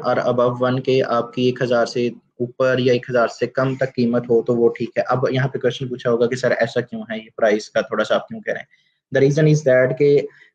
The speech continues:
कुछ products वापस भी हो जाती हैं। आप cash on delivery account बनाते हैं टीसीएस के साथ, Leopards के साथ, एम एंड पी वालों के साथ, तो जब उन्होंने cash on delivery आपने रखा होता है, तो ठीक है, आपने भेज दिया, उन्होंने अपने दो सौ तीन सौ रुपये charges तो लेने ही लेने हैं, ठीक है।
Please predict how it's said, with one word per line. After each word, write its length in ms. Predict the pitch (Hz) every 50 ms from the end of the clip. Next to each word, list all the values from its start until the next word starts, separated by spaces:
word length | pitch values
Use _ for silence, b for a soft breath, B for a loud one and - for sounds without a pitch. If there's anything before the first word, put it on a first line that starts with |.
| _ -
कुछ 120 | 151 -
products 460 | - - 139 135 135 139 139 - -
वापस 360 | 135 127 120 117 120 123 117 -
भी 60 | 127 120
हो 160 | 123 117 110
जाती 300 | 110 107 - - 113 110
हैं। 80 | 107 -
आप 220 | 113 127 123 123 - -
cash 160 | 135 131 -
on 80 | 151 147
delivery 340 | 139 127 131 135 135 139 143
account 340 | 139 - 135 131 135 135 143
बनाते 320 | 135 123 117 - - 127
हैं 400 | 120 127 127 123 123 123 120 123
टीसीएस 440 | - 127 123 - 127 127 127 123 -
के 140 | - 123 123
साथ, 300 | - 120 117 117 113 110 - - 123 117 117 113 113 117 - _ _ _ _ _ _ _ _ _ _ 113 113 120
Leopards 360 | 123 123 - 127 123 123 -
के 120 | - 127
साथ, 220 | 123 127 113 113 113 - - -
एम 180 | 127 127 131 131
एंड 140 | 131 131 -
पी 120 | 123 120 120
वालों 260 | 120 120 120 120 113
के 100 | 123 123
साथ, 240 | 120 123 110 113 107 - - - _ _ _ _ _ _ _ _
तो 60 | 139
जब 180 | 139 147 139 143
उन्होंने 240 | 147 147 151 156 151
cash 320 | 156 147 135 131 - -
on 100 | 139 139
delivery 380 | 135 127 127 127 131 135 139 131 - - -
आपने 280 | 123 117 - 131 127
रखा 260 | 127 120 123 - 131 120
होता 300 | 117 107 - - - 104
है, 140 | 107 110
तो 140 | - - 120
ठीक 260 | - - 127 113 -
है, 100 | 139 127 - -
आपने 500 | - 147 147 - - - 139 139 139 139
भेज 280 | 135 123 113 110 107 113
दिया, 260 | 110 113 113 113 113
उन्होंने 300 | - 127 135 143 147 143
अपने 220 | 135 - 139 139
दो 140 | 139 135 127
सौ 120 | 131 -
तीन 220 | 135 - 131 123 123
सौ 120 | - -
रुपये 240 | 123 120 - 120 123
charges 480 | 117 - 120 117 117 113 120 120 120 -
तो 60 | 127
लेने 240 | 120 117 123 127 143
ही 60 | 147
लेने 220 | 147 135 123 127 123
हैं, 160 | 127 131 147
ठीक 420 | - _ _ _ _ - 110 -
है। 140 | 143 156